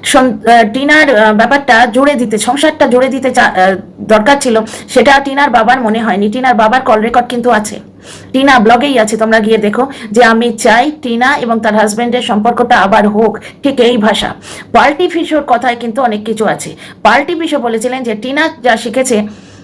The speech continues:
তার শাশুড়ি থেকেই হয়তো করেছে, এইরকম পাল্টি পিসো বলেছিলেন।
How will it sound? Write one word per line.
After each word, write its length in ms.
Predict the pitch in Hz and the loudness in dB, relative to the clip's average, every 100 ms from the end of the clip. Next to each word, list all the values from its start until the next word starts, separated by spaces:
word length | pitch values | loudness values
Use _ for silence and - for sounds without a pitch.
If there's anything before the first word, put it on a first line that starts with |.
| - - | -4 0
তার 100 | 240 | 2
শাশুড়ি 320 | 285 294 269 | 4 2 2
থেকেই 280 | 277 285 285 | 0 2 2
হয়তো 220 | 285 277 | 2 4
করেছে, 260 | 254 240 | 2 2
এইরকম 420 | 269 285 294 294 - | 2 4 4 2 2
পাল্টি 320 | 269 302 349 | 2 2 -2
পিসো 260 | 330 311 | 0 -2
বলেছিলেন। 400 | 226 185 180 180 | -2 -4 -4 -8